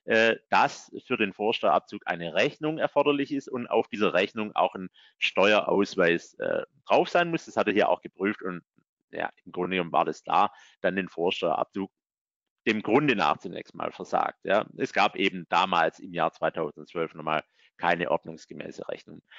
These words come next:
Erst dann hat sich der B F H mit dieser Rückwirkung, äh, beschäftigt und hat aber auch die abgelehnt, eben mit, äh, mehreren Gründen. Zum einen mal sagte er, dass eine rückwirkende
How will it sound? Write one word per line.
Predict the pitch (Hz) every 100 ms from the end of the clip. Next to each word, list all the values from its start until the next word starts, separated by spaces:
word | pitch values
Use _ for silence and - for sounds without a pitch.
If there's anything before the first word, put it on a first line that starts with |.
| - -
Erst | 107 -
dann | 107 185 185
hat | 160
sich | 160 -
der | -
B | 117
F | 110
H | 110 101
mit | 98 -
dieser | 78 87
Rückwirkung, | - 80 113 - 117 131 165 - 185 202 -
äh, | - 165
beschäftigt | 165 - 170 180 -
und | 139 123
hat | 120 -
aber | - - -
auch | 131 - _ _ _ -
die | 160 165 -
abgelehnt, | - - 110 98 87 76 -
eben | 110 120
mit, | 113 - -
äh, |
mehreren | 101 98 104 92 98 87 _ _
Gründen. | - 101 98 87 -
Zum | - 117
einen | - 113 160 165
mal | 160 180 165 _ _ _ _ _ _ _ -
sagte | - 135 -
er, | 127 147 143 - - -
dass | 123
eine | - 123 110
rückwirkende | 101 147 147 147 139 123